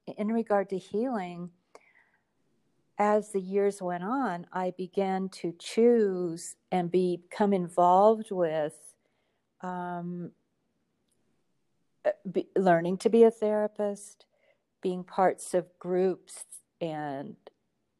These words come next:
especially groups of women who, where I found support and healing. Uh,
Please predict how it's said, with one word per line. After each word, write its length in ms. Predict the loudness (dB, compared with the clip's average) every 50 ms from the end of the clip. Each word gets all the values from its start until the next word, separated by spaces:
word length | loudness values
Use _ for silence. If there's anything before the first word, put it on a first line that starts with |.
| _ 0
especially 680 | 0 0 0 0 -2 0 2 2 0 0 -2 -2 -2 -4
groups 540 | -4 -4 -4 -4 -4 -4 -6 -12 -20 -20 -16 _ -6
of 180 | -6 -6 -6 -6
women 580 | -6 -6 -4 -2 -2 0 0 -2 -2 -4 -8 -10 -14 _ _ _ _ _ _ _ _ _ _ _ _ _ _ _ _ _ -16 -10 -6
who, 520 | -4 -4 -2 -2 -2 -2 -4 -4 -8 -12 _ _ _ _ _ _ _ _ _ _ _ _ _ _ _ _ _ _ _ _ _ _
where 280 | -4 2 4 4 6 6
I 140 | 6 4 4
found 340 | 2 -2 -4 -4 -4 -6 -6
support 640 | -6 -6 -8 -6 -4 0 4 4 6 6 4 2 0 -4
and 180 | -10 -8 -10
healing. 800 | -10 -10 -10 -8 -8 -8 -6 -6 -6 -6 -6 -6 -8 -10 -10 -12 -16 _ _ _ _ _ -20 -20 -20 -20 -20 -20 -20 -20 _ _ _ _ _ _ -4
Uh, 340 | -2 -2 -2 -2 -4 -6